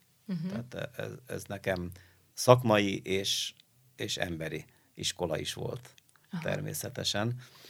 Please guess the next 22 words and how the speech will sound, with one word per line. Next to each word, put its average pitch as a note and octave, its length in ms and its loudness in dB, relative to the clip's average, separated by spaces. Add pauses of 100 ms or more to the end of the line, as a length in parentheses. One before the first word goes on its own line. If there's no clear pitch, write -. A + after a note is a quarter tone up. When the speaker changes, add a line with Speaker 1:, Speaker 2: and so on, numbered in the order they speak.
(160)
Speaker 1:
Gyorsan G3+ 380 0
megszeretted. F3 840 -8
Speaker 2:
Nagyon G2+ 340 8
megszerettem, D#3 1000 10
és B2+ 180 0
akkor B2 240 4
ott A2+ 200 8
a A2 60 12
Debreceni G2 680 6
Gyülekezet F#2 540 0
Énekkarát F#2 720 -2
vezettem G2 520 0
is, - 260 2 (1500)
más A2+ 440 0
karvezetőkkel F#2 760 2
együtt, G#2+ 560 0 (100)
akik, F#3 240 -2
Speaker 1:
Mhm. G3+ 100 -6 (200)
Speaker 2:
akik - 440 -8
ott - 180 -8
azért F#2+ 460 -4 (960)
próbálták F#2+ 640 0